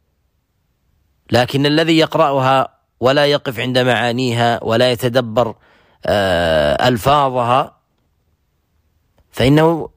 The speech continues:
لا ينتفع بها. وبعض الناس يعلقونها في أعناقهم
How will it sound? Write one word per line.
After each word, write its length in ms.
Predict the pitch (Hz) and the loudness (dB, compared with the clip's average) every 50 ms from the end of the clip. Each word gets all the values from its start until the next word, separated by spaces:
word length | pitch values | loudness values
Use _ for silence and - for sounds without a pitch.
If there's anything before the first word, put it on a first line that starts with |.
| _ _ _ _ _ _ _ _ _ _ _ _ _ _ - | _ _ _ _ _ _ _ _ _ _ _ _ _ _ -2
لا 180 | 156 175 196 | 0 0 2
ينتفع 460 | 190 175 151 - - 135 101 90 98 92 | 2 0 0 0 -2 -2 -2 -2 -4 -6
بها. 280 | 90 85 - - - - _ _ _ _ _ _ _ _ _ _ _ _ _ _ _ _ _ _ _ _ _ _ _ _ _ _ _ _ _ _ _ _ _ _ _ _ _ - | -6 -8 -8 -10 -14 -20 _ _ _ _ _ _ _ _ _ _ _ _ _ _ _ _ _ _ _ _ _ _ _ _ _ _ _ _ _ _ _ _ _ _ _ _ _ -2
وبعض 280 | 123 127 147 135 139 | 0 0 0 0 -2
الناس 360 | 147 151 156 160 147 - - | -2 -2 0 0 0 0 -2
يعلقونها 720 | 139 135 131 139 131 135 131 - 147 147 135 123 120 120 | -2 0 0 0 0 -2 0 0 0 2 2 2 0 0
في 320 | 107 - 120 120 113 113 - - | -2 -2 -2 -2 -2 -4 -4 -4
أعناقهم 640 | 113 98 107 120 135 139 131 - 135 123 123 123 123 | -4 -2 0 0 0 0 -2 -2 -4 -4 -4 -4 -6